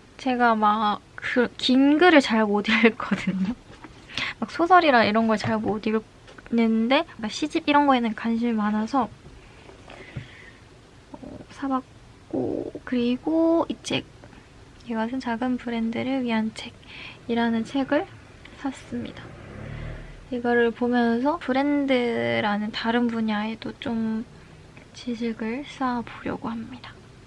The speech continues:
책 온 거 중에 시집을 먼저 읽었는데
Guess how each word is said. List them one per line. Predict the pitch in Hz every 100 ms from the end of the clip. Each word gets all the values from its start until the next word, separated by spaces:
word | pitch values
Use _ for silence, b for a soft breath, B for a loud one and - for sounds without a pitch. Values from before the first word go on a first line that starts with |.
| - -
책 | - 285 285
온 | 240 240
거 | 233
중에 | 226 220 214 226 220
시집을 | 226 277 262 254 240
먼저 | 220 214 214 214
읽었는데 | 208 202 208 196 196 208 226 226